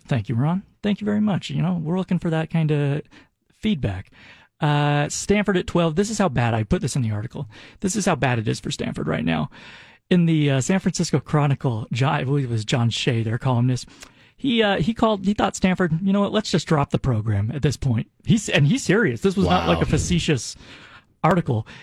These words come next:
Speaker 1: He, uh,
Speaker 2: So sad.
Speaker 1: Yeah. Go. He, look, he put it this way. He goes, "You're going into the A C C.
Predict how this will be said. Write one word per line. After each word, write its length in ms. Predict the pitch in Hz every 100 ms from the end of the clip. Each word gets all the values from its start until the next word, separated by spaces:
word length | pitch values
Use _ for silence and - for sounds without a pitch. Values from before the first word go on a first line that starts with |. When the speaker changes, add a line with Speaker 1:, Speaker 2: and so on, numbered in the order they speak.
| -
Speaker 1:
He, 440 | - 196 214 208 196
uh, 240 | 185 185
Speaker 2:
So 160 | 95 82
sad. 400 | - 78 78 80
Speaker 1:
Yeah. 320 | 139 220 185 - 262
Go. 160 | 156 214
He, 140 | 196 190
look, 400 | 196 190 185 -
he 120 | 170
put 160 | 202
it 60 | 147
this 140 | 160
way. 100 | 160
He 60 | 131
goes, 180 | 139 135
"You're 100 | 131
going 180 | 185 208
into 160 | 196
the 460 | 190 190 185 180 - _
A 180 | - 175
C 240 | 160 180 160
C. 520 | - 170 160 156